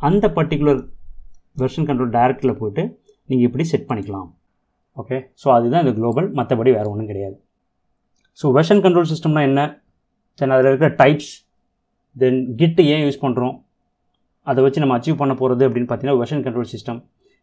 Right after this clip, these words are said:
Git-ஓட ஃபீச்சர்ஸ் என்ன, Git டிஸ்ட்ரிபியூஷன் வெர்ஷன் கண்ட்ரோல் சிஸ்டம்ல வருது, Git-ஓட ஒர்க் ஃப்ளோஸ், so அதுக்கப்புறம் Git இன்ஸ்டலேஷன், அப்புறம் Git-ஓட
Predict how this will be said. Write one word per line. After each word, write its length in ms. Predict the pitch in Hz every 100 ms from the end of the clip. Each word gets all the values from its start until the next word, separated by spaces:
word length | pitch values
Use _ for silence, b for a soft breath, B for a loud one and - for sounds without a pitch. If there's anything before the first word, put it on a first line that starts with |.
| -
Git-ஓட 260 | 127 151 131 131
ஃபீச்சர்ஸ் 340 | 151 151 120 117
என்ன, 120 | 117 123 - _ _ 123
Git 200 | 147 - - - 127
டிஸ்ட்ரிபியூஷன் 440 | 135 147 - 143 127
வெர்ஷன் 220 | 123 143 123
கண்ட்ரோல் 220 | 123 123
சிஸ்டம்ல 260 | - 127 117 113
வருது, 240 | 113 107 107 _ _ _ _ _ _ _ _ - - 131
Git-ஓட 320 | 160 165 147 117
ஒர்க் 160 | 127 -
ஃப்ளோஸ், 300 | 151 120 120 - _ _ _ _ _ _ _ _ _ _ -
so 60 | 156
அதுக்கப்புறம் 340 | 135 131 151 135
Git 140 | 131 127
இன்ஸ்டலேஷன், 480 | 127 143 127 127 131 - 165
அப்புறம் 220 | 147 160
Git-ஓட 260 | 143 143